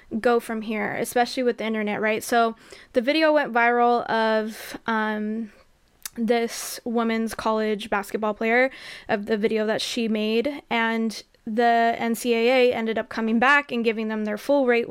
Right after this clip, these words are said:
weight room because it was the right thing to do, you know? And the internet, and they thanked the internet for that because that video went viral. The video of them posting their new weight room went viral. And yeah, and, like,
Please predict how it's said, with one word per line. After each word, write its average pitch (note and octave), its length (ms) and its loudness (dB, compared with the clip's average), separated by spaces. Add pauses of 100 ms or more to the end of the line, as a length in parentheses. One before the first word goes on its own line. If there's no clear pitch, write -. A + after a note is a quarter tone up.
(120)
weight A#3+ 280 0
room A#3 200 0
because A3 440 -6 (400)
it C4 120 2
was A#3 300 2
the B3 100 2
right A3+ 240 0
thing A#3 220 -2
to A#3 120 -4
do, A3+ 380 2
you C4+ 160 0
know? A#3+ 320 2 (580)
And B3 260 2
the B3 120 2
internet, B3+ 720 2
and B3 200 2
they B3+ 140 6
thanked B3 420 -4
the B3+ 140 2
internet C#4 360 0
for A3 160 -4
that B2+ 240 -4
because A3+ 300 -4
that A#3+ 240 0
video A#3+ 340 2
went A#3 200 -2
viral. A3+ 460 2
The A#3 100 0
video A3+ 420 0
of G#3 100 -4
them A3 200 -2
posting A#3 500 -2
their A3+ 120 0
new A3 200 0
weight G#3+ 280 0
room C#4 340 0
went C#4+ 200 -2
viral. C#4+ 640 2 (500)
And A#3+ 680 2 (480)
yeah, A#3+ 460 4
and, A#3 260 -2
like, A#3 260 -2